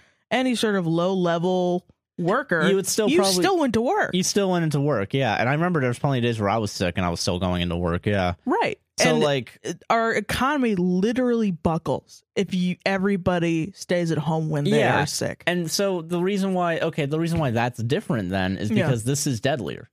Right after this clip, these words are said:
Speaker 2: That's literally, that, then that's another thing.
Speaker 1: Well, yeah, and it's also showing that your economy shouldn't be based on people going into work being sick. You know?
Speaker 2: E-, kinda, yeah.
Speaker 1: Yeah, it literally should not be.
Speaker 2: 'Cause then you're, yeah,
Speaker 1: 'Cause
Speaker 2: 'cause
Speaker 1: this shit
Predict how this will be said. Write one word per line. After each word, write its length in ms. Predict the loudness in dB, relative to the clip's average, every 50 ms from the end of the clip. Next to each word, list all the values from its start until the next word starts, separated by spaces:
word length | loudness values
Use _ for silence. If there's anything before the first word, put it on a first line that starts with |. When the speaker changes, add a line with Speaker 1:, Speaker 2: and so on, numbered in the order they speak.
| _ -2
Speaker 2:
That's 220 | -2 -2 0 0
literally, 440 | 0 0 0 0 0 0 0 0 0
that, 260 | 0 -2 -2 0 -2
then 120 | -2 0
that's 220 | 0 -2 -2 -2 -2
another 480 | -2 0 0 0 0 0 0 -2 -2
thing. 180 | -2 -2 0 0
Speaker 1:
Well, 200 | 2 0 0 -4 -6 -4
yeah, 260 | -2 0 0 2 2
and 120 | 2 0 0
it's 120 | 0 0
also 300 | 0 0 0 0 0 0
showing 440 | 0 0 0 0 0 2 0 0 0
that 280 | 0 0 -2 -6 -12 _ _ -18 -14 -10
your 260 | -4 -2 0 0 0
economy 460 | 0 0 0 0 0 2 2 2 0 2
shouldn't 300 | 0 0 0 2 2 0
be 100 | 0 0
based 460 | 0 0 0 0 0 0 -2 -2 -2
on 240 | 0 0 0 0 0
people 340 | 0 0 0 0 0 -2
going 300 | 0 0 0 0 0 0
into 120 | 0 0 0
work 260 | 0 0 -2 -2 -2
being 240 | -4 -2 -2 -2 -4
sick. 380 | -2 -4 -4 -4 -4 -8 -16 _ _ _ _ _ _ _ _ _ 0
You 100 | 0 2
know? 320 | 2 2 0 0 -2 -4 -6 _ -4
Speaker 2:
E-, 160 | -4 -4 -2
kinda, 400 | -2 -2 0 0 0 0 0 2 2 2
yeah. 80 | 2
Speaker 1:
Yeah, 240 | 2 4 4 2 2
it 80 | 2 2
literally 520 | 0 0 0 0 0 2 0 0 0 0
should 240 | 0 0 0 0 0
not 260 | 0 0 0 -2 -2 -2
be. 120 | -4 -2 0
Speaker 2:
'Cause 160 | 0 0 0
then 160 | 0 0 2
you're, 160 | 0 0 0
yeah, 380 | 2 2 2 2 2 0 0 0 0
Speaker 1:
'Cause 140 | 0 2
Speaker 2:
'cause 100 | 2 2
Speaker 1:
this 160 | 2 2 2 0
shit 360 | 0 0 0 -2 -2 -4